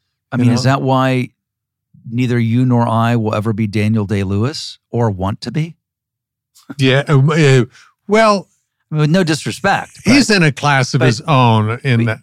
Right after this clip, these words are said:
Speaker 1: but
Speaker 2: he
Speaker 1: you know what I mean? It's like, here, here's the other side of it, I would say to Joel.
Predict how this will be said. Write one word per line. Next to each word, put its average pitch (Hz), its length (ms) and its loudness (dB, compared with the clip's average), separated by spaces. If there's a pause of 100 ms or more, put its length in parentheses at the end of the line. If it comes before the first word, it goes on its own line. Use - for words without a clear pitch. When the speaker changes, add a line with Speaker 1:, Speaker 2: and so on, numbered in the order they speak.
(120)
Speaker 1:
but 147 120 0
Speaker 2:
he 135 60 4
Speaker 1:
you 233 60 2
know 240 80 2
what 226 40 0
I 202 40 -2
mean? 196 120 -2
It's 160 140 -6
like, 180 260 -4
here, 156 440 -12
here's 214 200 -2
the 143 120 -2
other 170 120 -4
side - 300 -8
of - 100 -16
it, - 180 -20
I 104 100 -6
would 98 140 -8
say 98 180 -6
to 82 60 -10
Joel. - 420 -14